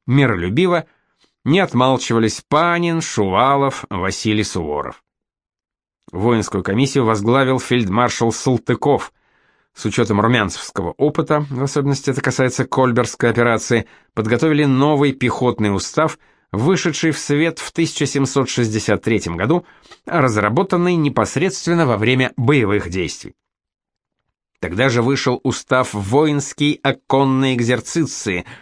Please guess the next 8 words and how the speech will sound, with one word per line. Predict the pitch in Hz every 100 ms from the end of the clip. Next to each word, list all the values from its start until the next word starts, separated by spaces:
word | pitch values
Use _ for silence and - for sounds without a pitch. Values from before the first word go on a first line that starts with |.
| _ _ -
а | 92
ещё | 78 180 185
через | 165 165 147
год | 160 160 - - _ _
инструкция | 160 151 - 143 185 196 - 170
полковничья | 165 156 139 160 165 160 143 - 151
пехотного | - - 139 - 147 - 131 131
полку, | 131 123 110 131 127